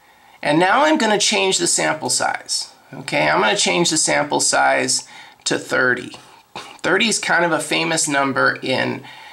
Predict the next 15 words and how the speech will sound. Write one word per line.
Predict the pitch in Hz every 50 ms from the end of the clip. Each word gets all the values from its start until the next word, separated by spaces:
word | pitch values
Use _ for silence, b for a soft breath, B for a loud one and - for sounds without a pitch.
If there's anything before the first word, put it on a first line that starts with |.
| B B B
in, | - - 143 139 139 139 143 135
um, | 127 127 127 127 123 117 120 127 - - - -
in, | 139 135 135 135 135 131 127 - - - _
for | - - 147 135 131 127
sample | 127 - 139 139 143 - - 131 131
means. | 131 139 135 123 - - - - - - - - - _ _ _ - - - B B B B B B B B
So | - - - 262
if | 277
I | - 147 143
change | - - 214 226 240 277 294 294
the | 302 247
sample | - - 196 185 185 185 185 180 170
size | - - 151 147 143 143 -
to | - 135 135
thirty, | - - - - 156 151 - - - - 92 - - - -